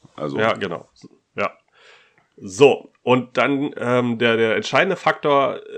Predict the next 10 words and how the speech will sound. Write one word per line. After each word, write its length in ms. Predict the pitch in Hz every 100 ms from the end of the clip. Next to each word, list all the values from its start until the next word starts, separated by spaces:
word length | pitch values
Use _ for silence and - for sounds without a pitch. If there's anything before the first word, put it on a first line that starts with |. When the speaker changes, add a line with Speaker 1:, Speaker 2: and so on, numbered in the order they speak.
| -
Speaker 2:
ist 160 | 131 143
halt, 340 | 127 123 - _
ähm, 480 | 113 110 110 110 117 _ _ _ _ _ _ _
letztendlich, 600 | - 117 - 123 123 - _ -
wenn 200 | 110 127
ich 120 | 135
den, 180 | 123 113
den 220 | 107 104
Start 340 | - 147 214
verkacke, 680 | - 147 - - 113 147 -